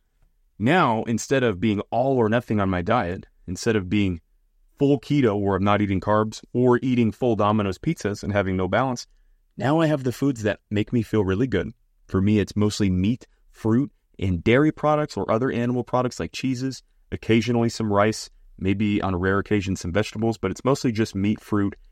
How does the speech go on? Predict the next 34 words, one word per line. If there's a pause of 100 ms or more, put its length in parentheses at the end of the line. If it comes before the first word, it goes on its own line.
(140)
and
sometimes
some
rice. (1700)
Those
foods, (160)
or
some
Greek
yogurt,
those
foods
make
me
feel
really
good. (420)
And
I
learned
that (320)
through
my
obsessiveness.
I
learned
that
because (220)
I
was
so
hyper-focused
on (100)
food,